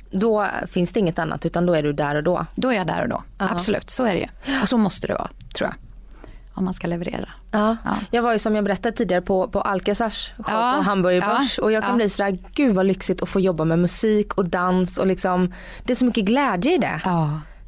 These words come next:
Speaker 1: Det, det är inte som att stå på en fabrik liksom och jobba vid ett band.
Speaker 2: Nej.
Speaker 1: Eh.
Speaker 2: Nej, men Alcazar, det, de har ju den här otroligt bara att
Speaker 1: Mm.
Speaker 2: ge, leverera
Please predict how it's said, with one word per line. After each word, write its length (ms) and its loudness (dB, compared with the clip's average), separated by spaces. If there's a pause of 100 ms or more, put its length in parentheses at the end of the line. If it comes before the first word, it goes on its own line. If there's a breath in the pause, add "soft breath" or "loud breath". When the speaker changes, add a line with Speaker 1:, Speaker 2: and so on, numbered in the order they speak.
(120)
Speaker 1:
Det, 680 2
det 320 -2
är 80 4
inte 220 2
som 200 2
att 80 2
stå 220 0
på 140 -4
en 80 0
fabrik 560 0
liksom 320 0
och 60 2
jobba 500 2 (120)
vid 200 2
ett 120 -2
band. 380 2 (240)
Speaker 2:
Nej. 380 0 (340)
Speaker 1:
Eh. 160 -2 (240)
Speaker 2:
Nej, 160 -2
men 180 0
Alcazar, 520 0 (200)
det, 360 2 (400)
de 160 0
har 120 4
ju 80 4
den 140 2
här 260 0
otroligt 760 -2
bara 160 -2
att 60 2
Speaker 1:
Mm. 120 4
Speaker 2:
ge, 420 2 (840 loud breath)
leverera 1040 2